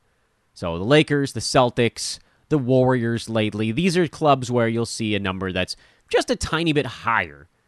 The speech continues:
than it would have been in a vacuum. And what we're gonna do is we're gonna go through every single team,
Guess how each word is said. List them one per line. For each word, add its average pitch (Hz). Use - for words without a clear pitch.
than 117
it -
would 131
have 113
been 107
in 196
a 170
vacuum. 107
And 156
what 180
we're 269
gonna 285
do 127
is 165
we're 185
gonna 214
go 190
through 151
every 143
single 202
team, 123